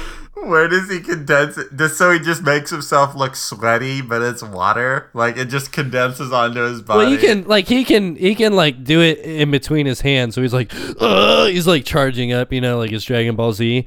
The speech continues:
Speaker 2: He's like, "Ah!" And, like, in the middle of his hand, there's, like, a drop of water starts forming, you know. And he's like,
Speaker 1: Like some
Speaker 2: "Ugh."
Speaker 1: Kamehameha.
Speaker 2: He has no,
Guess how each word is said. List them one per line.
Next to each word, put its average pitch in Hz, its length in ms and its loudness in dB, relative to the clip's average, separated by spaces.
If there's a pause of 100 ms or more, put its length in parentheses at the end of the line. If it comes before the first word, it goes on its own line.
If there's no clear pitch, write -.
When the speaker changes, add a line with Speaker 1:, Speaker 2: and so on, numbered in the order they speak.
(140)
Speaker 2:
He's 165 120 -4
like, 214 160 -2
"Ah!" 262 680 4
And, 196 260 0
like, 180 260 2
in 214 220 4
the 220 80 4
middle 190 240 6
of 185 80 4
his 170 140 0
hand, 180 440 2
there's, 160 160 2
like, 147 140 0
a 127 60 -2
drop 135 340 2
of 123 80 2
water 117 320 0
starts 123 300 -6
forming, 135 420 -4
you 131 140 -2
know. 131 140 0
And 147 60 -2
he's 131 140 -6
like, 101 200 -12 (200)
Speaker 1:
Like 135 220 -4
some - 220 -6
Speaker 2:
"Ugh." 107 140 -8
Speaker 1:
Kamehameha. 127 1120 4 (1700)
Speaker 2:
He 202 80 2
has 190 140 4
no, 156 320 4